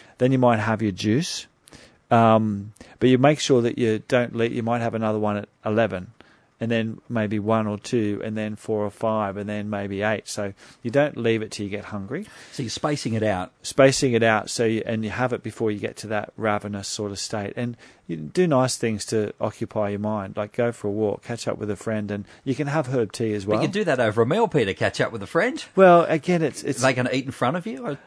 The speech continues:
Speaker 1: It's re-, it's relearning those social habits, like,
Speaker 2: Mm.
Speaker 1: If you can train yourself to, or find some herb teas that you love, like, I, I've got a lot of patients that just carry a packet of herb teas in their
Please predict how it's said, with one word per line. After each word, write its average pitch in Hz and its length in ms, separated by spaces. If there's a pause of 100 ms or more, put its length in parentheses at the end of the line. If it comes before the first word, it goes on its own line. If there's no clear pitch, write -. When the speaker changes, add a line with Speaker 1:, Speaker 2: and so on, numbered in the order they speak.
(120)
Speaker 1:
It's - 180
re-, 160 180
it's - 180
relearning 147 520
those 110 220
social 120 380
habits, 117 420
like, 110 180
Speaker 2:
Mm. 82 40 (500)
Speaker 1:
If 131 120
you 139 100
can 131 140
train 151 320
yourself 117 400
to, 110 240
or 110 140
find 131 260
some 113 160
herb 110 260
teas 113 280
that - 120
you 120 80
love, 110 360 (540)
like, 123 160 (340)
I, 131 100 (160)
I've 127 80
got 117 160
a - 40
lot 127 160
of 123 100
patients 107 460
that 110 120
just 127 220
carry 113 340
a 104 60
packet 113 360
of 104 120
herb 113 260
teas 107 300
in 107 140
their 101 260